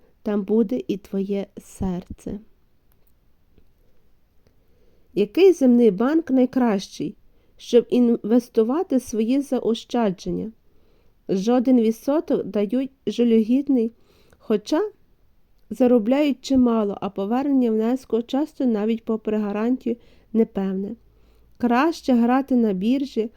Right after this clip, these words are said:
але не на лондонській чи на Нью-, Нью-Йоркській, а на небесній. І, звичайно, ви повинні зробити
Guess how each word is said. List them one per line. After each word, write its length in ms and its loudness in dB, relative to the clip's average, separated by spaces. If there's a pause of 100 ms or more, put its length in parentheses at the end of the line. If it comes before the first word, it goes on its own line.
(340)
але 300 2
не 160 6
на 160 4
лондонській 880 -2
чи 220 4
на 220 2
Нью-, 420 -2 (440)
Нью-Йоркській, 840 0 (560)
а 180 0
на 140 6
небесній. 800 2 (460)
І, 160 0
звичайно, 640 2
ви 120 4
повинні 420 2
зробити 580 0